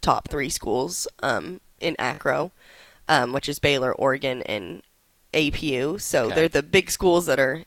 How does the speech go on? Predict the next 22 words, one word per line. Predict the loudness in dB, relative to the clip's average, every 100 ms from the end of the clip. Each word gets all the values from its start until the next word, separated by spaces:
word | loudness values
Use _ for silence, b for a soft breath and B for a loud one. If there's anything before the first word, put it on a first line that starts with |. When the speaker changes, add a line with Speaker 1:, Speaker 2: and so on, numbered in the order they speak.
| _ _ _
Speaker 1:
willing | 4 6 6 2
to |
come | 0 -2 -2
to | 2 2
us | 2 -2
and | -4
travel. | -4 -4 -4 -4
So | 0 0 -2 B B B
we | -2
do | 2 0 2
end | 2 2
up | 2
getting | 2 2 0 -4 -12 b b b b b _ _ _
in | -2 0
with | 0
the | 0
big | 0 4
dogs | 4 4 2
a |
little | -2 2
bit | 0
more | 0 0 2 0